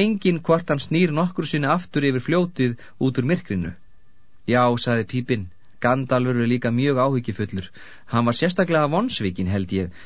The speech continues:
yfir því að Faramír skyldi ekki vera hér. Og hvert skyldi Gandalfur sjálfur nú líka hafa farið? Hann hvarf úr herráði höfðingjans fyrir hádegisverðinn og var heldur ekki létta á honum brúnin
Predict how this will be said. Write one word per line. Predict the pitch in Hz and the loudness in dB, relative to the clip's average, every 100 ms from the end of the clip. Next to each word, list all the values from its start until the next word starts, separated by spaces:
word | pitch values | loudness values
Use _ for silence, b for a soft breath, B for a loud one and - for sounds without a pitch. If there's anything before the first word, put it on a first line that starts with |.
| B | B
yfir | 123 123 123 | 2 4 4
því | 123 | 4
að | 117 | 4
Faramír | 143 156 131 127 | 4 4 2 0
skyldi | - 120 117 | 0 -2 -2
ekki | 107 113 | 0 2
vera | 113 101 | 2 2
hér. | 135 87 - - - - B B | 0 -2 -8 -18 -18 -18 B B
Og | 117 113 | -2 2
hvert | 151 202 | 2 2
skyldi | - 220 202 185 | 0 0 2 2
Gandalfur | 180 208 220 202 190 180 | 4 2 2 2 2 2
sjálfur | 190 196 208 190 | 2 2 2 2
nú | 170 165 | 2 0
líka | 175 170 151 | 0 -2 0
hafa | 143 127 | 0 0
farið? | 196 202 76 - - - - - | 0 -2 -4 -10 -18 -18 -10 -4
Hann | 98 90 | -4 0
hvarf | 120 143 160 | 2 2 2
úr | 123 92 | -2 2
herráði | 120 143 151 147 127 | 2 2 0 0 2
höfðingjans | 113 117 135 147 160 175 - | 2 0 0 -2 -2 -2 -2
fyrir | 113 101 | 0 2
hádegisverðinn | 113 120 123 127 120 131 180 180 B B B | 0 2 0 2 0 2 -2 -4 B B B
og | 107 | 0
var | 107 | 4
heldur | 127 180 175 151 | 2 2 2 2
ekki | 139 | 2
létta | 135 185 - 160 | 2 0 2 2
á | 147 | 4
honum | 139 127 | 2 0
brúnin | 160 165 117 120 | 0 2 0 0